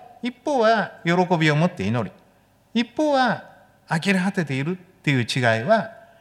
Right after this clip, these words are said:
福音に預かっているのかいないのかと、この違いであるということがわかります。福音、この言葉はですね、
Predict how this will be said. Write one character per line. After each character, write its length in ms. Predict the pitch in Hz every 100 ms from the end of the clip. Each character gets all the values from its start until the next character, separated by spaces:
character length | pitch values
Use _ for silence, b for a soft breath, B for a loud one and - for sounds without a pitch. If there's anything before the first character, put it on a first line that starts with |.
| b b
福 340 | - - 285
音 400 | 302 294 262 240
に 260 | 262 254 -
預 360 | 156 190 214 226
か 140 | 285
っ 180 | 277 -
て 100 | 156
い 100 | 139
る 100 | 220
の 140 | 269
か 120 | - 101
い 120 | 113
な 160 | 165
い 100 | 185
の 140 | 147 95
か 180 | - 175
と、 160 | - - _ _ _
こ 120 | 294 330
の 80 |
違 420 | 330 - 160 143 123
い 20 |
で 80 | 107
あ 60 |
る 100 | 92
と 80 | 90
い 40 |
う 80 | 85
こ 100 | 98
と 80 | 180
が 300 | 240 139 - - - _
わ 100 | 131
か 100 | 107 92
り 80 |
ま 120 | 73 82
す。 140 | - _ _ _ _ _ _ _ _ _ b b b b b b _ _ _ _ _ _ _ _
福 280 | - - 160
音、 240 | 113 90 - _ _ _ _ _ _ _ _ -
こ 120 | 151
の 100 | 131
言 100 | 123
葉 180 | 110 92
は 60 |
で 120 | 76 -
す 120 | 117
ね、 360 | 135 95 -